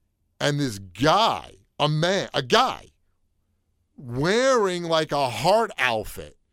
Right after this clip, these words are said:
with, like, a big heart. Like, picture if somebody was, like, an M and M candy and they had the M and M suit,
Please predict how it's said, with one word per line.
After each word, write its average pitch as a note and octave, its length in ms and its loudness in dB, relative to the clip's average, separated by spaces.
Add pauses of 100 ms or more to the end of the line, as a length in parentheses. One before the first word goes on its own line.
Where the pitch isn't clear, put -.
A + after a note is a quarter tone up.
(160)
with, D3+ 120 0
like, D#3 180 -2
a B2 100 -4
big E3+ 380 0
heart. D3 460 0 (640)
Like, D#3 280 -2
picture A#3 320 0
if E4 80 -6
somebody G3+ 300 -2
was, E3+ 120 0
like, D3 100 -4
an D3 100 0
M D3+ 160 0
and D3 80 -2
M D3 180 -2
candy C#3 600 -4
and C3 80 -8
they B2+ 80 -2
had B2+ 140 -4
the C3 140 -8
M B2 120 -8
and C3+ 100 -8
M C3 140 -8
suit, C3+ 460 -10